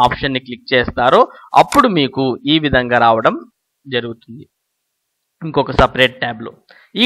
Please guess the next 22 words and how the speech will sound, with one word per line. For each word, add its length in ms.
ట్యాబ్‌లో 400
మీరు 160
ఏం 180
చేయాలంటే 500
సెలెక్ట్ 320
మేనేజ్‌మెంట్ 680
అనే 180
ఆప్షన్‌ని 360
ఫస్ట్ 300
సెలెక్ట్ 320
చేసుకోవాలి. 420
అంటే 180
మేనేజ్‌మెంట్స్ 640
మనకి 340
చాలా 280
రకాలు 320
ఉన్నాయి, 240
మూడు 220
రకాలు. 340
ఒకటి 260
స్కూల్ 280
ఎడ్యుకేషన్, 500